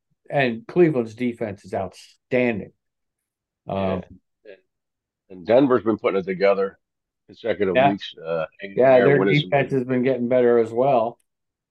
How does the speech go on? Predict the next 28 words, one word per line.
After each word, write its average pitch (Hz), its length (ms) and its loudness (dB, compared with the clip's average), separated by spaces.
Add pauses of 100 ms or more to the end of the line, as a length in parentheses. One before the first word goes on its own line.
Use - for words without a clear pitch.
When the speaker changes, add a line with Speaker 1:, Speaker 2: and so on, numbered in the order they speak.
(200)
Speaker 1:
Um, 110 500 -8 (1300)
does 110 180 -6
Cleveland, 127 500 -2
key 156 200 0
to 143 80 -2
me 143 240 0
is, 123 140 0
does 117 180 -6
Cleveland 135 480 -4
have 127 200 -2
enough 117 280 -4
weapons 120 640 -4 (680)
or 107 180 -4
enough 117 340 -2
offense 117 560 -2
to 104 140 -14
stick - 440 -10
with 107 220 -6
Denver, 113 400 0
who 120 200 2
isn't 160 220 2
gonna 135 180 -4
score 135 320 -2
a 117 60 4
lot 120 220 0
of - 100 -8
points, 120 420 -6 (100)
but 120 400 0